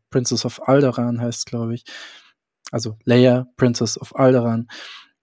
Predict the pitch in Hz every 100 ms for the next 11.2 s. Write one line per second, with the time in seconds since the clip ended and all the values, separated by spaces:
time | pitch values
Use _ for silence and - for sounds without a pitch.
0 | - 131 127 127 143 - 151 135 127 -
1 | 127 131 - 120 117 110 - - - 156
2 | - 131 123 120 120 120 117 110 - -
3 | 135 131 113 - 120 117 113 113 117 123
4 | - 113 110 113 113 123 127 131 131 151
5 | 139 - - 123 131 147 147 - 131 143
6 | 143 - 135 127 - - 127 120 120 120
7 | 117 _ - 123 123 117 - 123 131 139
8 | 127 123 - - - - 135 147 143 131
9 | 131 127 120 123 - 131 127 127 127 131
10 | 117 120 147 - 143 - 135 - - -
11 | 127